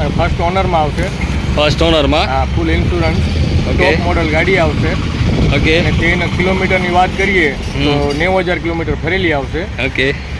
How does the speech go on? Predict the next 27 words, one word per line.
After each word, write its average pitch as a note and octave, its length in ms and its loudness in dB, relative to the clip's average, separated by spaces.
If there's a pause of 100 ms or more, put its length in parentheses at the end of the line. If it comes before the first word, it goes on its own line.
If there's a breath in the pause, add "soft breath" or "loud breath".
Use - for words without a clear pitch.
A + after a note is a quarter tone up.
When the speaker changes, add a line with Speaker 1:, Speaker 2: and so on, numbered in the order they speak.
(200)
Speaker 1:
અને C#3+ 440 0
પ્રાઇસની E3+ 420 -2
વાત F3 260 0
કરીએ F#3 240 0
તો E3 120 -4
અત્યારે E3 340 -2
સસ્પેન્ડ E3+ 400 -2
રાખેલી C#3+ 420 -2
છે. D#3 120 -4
Speaker 2:
ઓકે. - 460 -6
Speaker 1:
રૂબરૂ F3 320 2
મુલાકાત E3 380 0
લેવા D#3 180 -2
બાદ C#3+ 160 -2 (260)
પ્રાઇસ D#3 200 0
મળશે C#3+ 280 -4
આમ. G#2+ 120 -8 (1120)
Speaker 2:
ગાડીની A3+ 360 4
વાત G#3+ 300 2
કરું G#3 400 4 (220)
તો D#3 180 4
યુવાનોમાં F#3 520 6
બહુ G3 220 6
જ F3 120 0
પોપ્યુલર G3 420 4
ગાડી G#3 320 4
છે G#3+ 160 6